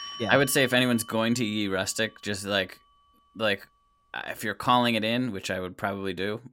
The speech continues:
Speaker 2: uh, just be like, "Extra sauce," or "Sauce
Speaker 1: Yeah,
Speaker 2: on the
Speaker 1: yeah,
Speaker 2: side,"
Speaker 1: yeah.
Speaker 2: or something to, like, make sure that you got it taken care of, 'cause they will, you know, take an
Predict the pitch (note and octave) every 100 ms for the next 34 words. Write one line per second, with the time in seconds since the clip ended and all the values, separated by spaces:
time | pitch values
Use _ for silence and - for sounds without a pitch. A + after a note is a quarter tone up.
0 | - G2+ F#2+ F2 B2 - _ - A2+ A2
1 | G#2+ G#2 - _ _ _ _ _ _ _
2 | _ _ A#2 B2+ - B2+ - F2 D#2 -
3 | - _ - - G2+ G2 - A2+ B2 A2
4 | A2 - G2 F2 G#2+ G#2+ G2+ G2+ - C3+
5 | G#2 B2 A2 A2+ G#2 G2 G#2+ G#2 - G#2+
6 | G2 F2 F#2+ F#2 F#2 F2+ - _ - -
7 | - _ - A2+ G2 A2 G2+ F#2 - G#2+
8 | G2+ A2+ A#2 A#2+ A#2+ A#2+ A#2+ A#2 A2+ -
9 | _ - A#1 _ _ _ _ _ _ _
10 | B2 A2+ G2 G2+ - _ - C3+ A#2 A2+
11 | G#2+ G#2 G2+ G2 G1+ D2+ A#1 C2 F#2 F2
12 | G2